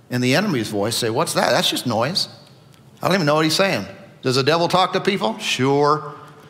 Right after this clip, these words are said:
Sure he does. I'm not even really certain what he's saying because I don't really care.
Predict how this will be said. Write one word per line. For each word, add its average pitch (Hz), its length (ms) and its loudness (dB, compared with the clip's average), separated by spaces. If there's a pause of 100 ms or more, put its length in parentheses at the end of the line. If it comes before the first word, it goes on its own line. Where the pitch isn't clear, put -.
(120)
Sure 175 360 2
he 131 120 2
does. 113 320 0 (240)
I'm 165 160 2
not 135 180 2
even 123 200 -2
really 120 200 0
certain 117 300 -2
what 110 120 -2
he's 120 160 0
saying 113 400 0
because 151 240 -2
I 170 60 4
don't 180 120 0
really 185 120 -2
care. 214 340 -2